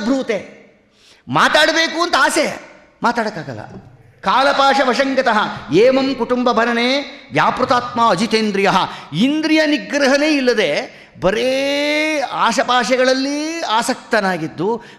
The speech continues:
ಬರೇ ತಿನ್ನೋದ್ರಲ್ಲಿ, ಆಹಾರದಲ್ಲಿ, ವಿಹಾರದಲ್ಲಿ,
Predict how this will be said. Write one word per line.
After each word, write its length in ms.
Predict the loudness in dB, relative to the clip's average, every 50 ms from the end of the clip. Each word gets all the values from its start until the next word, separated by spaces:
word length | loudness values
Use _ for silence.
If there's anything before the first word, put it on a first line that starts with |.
| -12 -10
ಬರೇ 500 | -8 -4 -2 0 0 2 4 2 2 2
ತಿನ್ನೋದ್ರಲ್ಲಿ, 920 | 0 -4 -4 -4 -4 -4 -4 -4 -4 -4 -2 -4 -2 -4 -4 -4 -2 -2
ಆಹಾರದಲ್ಲಿ, 920 | 0 0 0 0 0 0 0 0 0 -2 -2 -4 -6 -6 -6 -8 -8 -6 -6
ವಿಹಾರದಲ್ಲಿ, 800 | -6 -6 -4 -2 -2 -2 -4 -4 -6 -6 -6 -6 -8 -10 -12